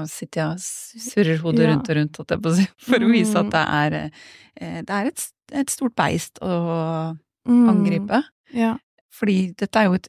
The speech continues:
Speaker 1: lite forlag, eller man kan beskrive det som det, fordi dere ikke nødvendigvis har så, dere har, det har jo noen utgivelser, og dere har også en, en kul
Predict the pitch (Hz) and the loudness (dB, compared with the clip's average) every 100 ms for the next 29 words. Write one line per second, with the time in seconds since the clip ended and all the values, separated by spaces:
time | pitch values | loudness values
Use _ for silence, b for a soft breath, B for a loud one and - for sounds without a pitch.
0 | - 233 220 185 - 180 185 160 277 302 | -12 -4 -2 -2 -6 -6 -4 -2 -2 2
1 | 247 196 190 - 190 180 - 175 80 90 | 2 2 0 0 -2 -2 -4 -8 -2 2
2 | 87 - 90 147 85 - 202 180 - 156 | 2 2 -2 0 0 -2 -2 -2 0 -2
3 | 160 170 - - 175 175 156 - _ _ | -4 -6 -6 -8 -4 -2 -2 -4 _ _
4 | _ _ - 190 196 202 190 180 175 175 | _ _ 0 2 2 4 4 4 2 0
5 | 160 _ _ _ _ 220 214 175 170 160 | -6 _ _ _ _ 2 4 4 0 -2
6 | - 151 - - 180 151 147 - 226 247 | -4 -6 -8 -8 -4 -4 -4 -4 -4 -4
7 | - 175 165 160 - 160 156 B B B | -2 0 0 -4 -8 -8 -8 B B B
8 | - 214 170 165 - 151 143 151 - | -12 -6 -6 -6 -8 -10 -10 -10 -10